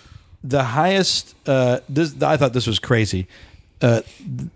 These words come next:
the place in the world that has the mo-, the highest rate of twins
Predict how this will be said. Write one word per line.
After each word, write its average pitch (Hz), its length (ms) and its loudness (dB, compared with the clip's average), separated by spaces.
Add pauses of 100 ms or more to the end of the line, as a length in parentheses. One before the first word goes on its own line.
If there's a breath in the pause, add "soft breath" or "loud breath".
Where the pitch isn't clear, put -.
(120)
the 135 220 -2
place 170 360 -2
in 180 100 -2
the 165 80 2
world 135 480 0
that 117 120 -4
has 117 300 -2
the 120 120 0
mo-, 117 440 0
the 113 100 0
highest 113 420 0
rate 113 280 2
of 101 180 -4
twins 151 680 -4